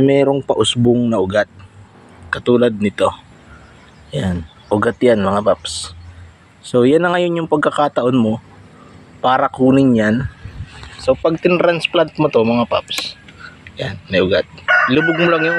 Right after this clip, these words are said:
ugat. Pag tinransplant mo to, napakalaki ng tsansa na mabubuhay to.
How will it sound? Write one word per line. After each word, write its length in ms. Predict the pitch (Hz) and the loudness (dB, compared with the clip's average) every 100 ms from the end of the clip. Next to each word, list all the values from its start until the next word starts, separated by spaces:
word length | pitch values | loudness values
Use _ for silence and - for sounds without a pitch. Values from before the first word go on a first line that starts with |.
| 143 | 0
ugat. 160 | 127 381 381 370 370 370 359 349 330 320 - - | 0 0 0 2 2 0 0 -2 -4 -8 -10 -2
Pag 160 | 180 | -2
tinransplant 720 | - 185 185 180 - 165 156 - | 0 0 2 2 0 0 0 2
mo 80 | 135 | 2
to, 240 | 113 113 - - - - - - - - | 2 0 -4 -18 -18 -18 -18 -18 -16 -4
napakalaki 640 | 160 185 - 156 143 143 | -2 -2 -2 -2 0 2
ng 160 | 135 127 | 2 2
tsansa 240 | 254 - | 0 2
na 160 | 127 127 | 0 2
mabubuhay 560 | 135 131 131 127 117 | 2 4 2 2 0
to. 160 | - | -2